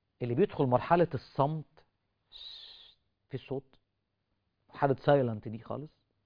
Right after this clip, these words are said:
مرحلة ال-، ال-، ال-، صوت ال-، صرصار الحقل اللي هو تي، تا، تي، تي، مفيش،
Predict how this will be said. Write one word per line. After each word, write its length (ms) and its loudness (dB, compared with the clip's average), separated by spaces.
مرحلة 400 0
ال-، 260 -6
ال-، 240 -8
ال-، 480 -8
صوت 320 -4
ال-، 360 -4
صرصار 360 -4
الحقل 380 -4
اللي 100 -6
هو 160 -10
تي، 640 -12
تا، 180 -10
تي، 400 -10
تي، 160 -14
مفيش، 460 -10